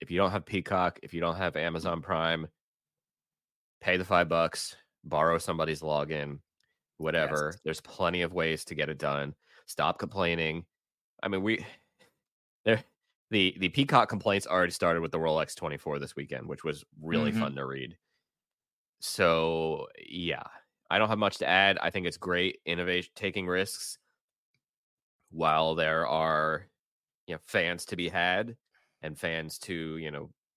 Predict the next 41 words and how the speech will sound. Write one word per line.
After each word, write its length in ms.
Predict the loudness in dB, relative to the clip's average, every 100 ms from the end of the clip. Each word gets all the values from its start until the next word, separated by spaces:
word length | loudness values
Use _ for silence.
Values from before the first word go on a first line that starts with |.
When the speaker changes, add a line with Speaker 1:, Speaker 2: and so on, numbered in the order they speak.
| _ _ _ _ _
Speaker 1:
bring 160 | -2 0
into 280 | -2 -4
the 120 | -6 -6
sport. 420 | -2 0 0 -2 _ _ _ _ _ -8
Sure, 260 | -2 0
try, 500 | 0 2 2 2 -4 -2
try 240 | 2 2
some 300 | 2 -2 0
Amazon 480 | -2 -2 -2 -4 -4
Prime. 320 | -4 -2 -2
Amazon 460 | -4 -6 -4 -6 -2
Prime, 420 | 0 0 -4 -12 _ _ _ _ _
you 80 | -2
know, 40 | 2
the 120 | 4
N 80 | 4
F 140 | 4
L 100 | 4
broadcasts 540 | 6 4 4 0 0
on 80 | -2
Amazon 440 | -2 -2 -2 -2 0
are 220 | 0 0
really 380 | 0 0 0 0
well 220 | 0 0
produced. 720 | -6 -10 -10 -12 -16 -16 -20 _ _ _ _ _ _ _
You 120 | -8
know, 60 | -2
their, 160 | -2 -2 -6
the 80 | -2
first, 340 | 0 -2 -8 _
the 60 | -2
first 280 | 0 0
year 220 | 0 2 4
of 80 |
Amazon 400 | 4 2 0 -2
Prime 200 | 0 0
was 120 | 0 -4
a 40 |
little 300 | -2 0 0
rough 280 | 0 -2 -2
on, 180 | -6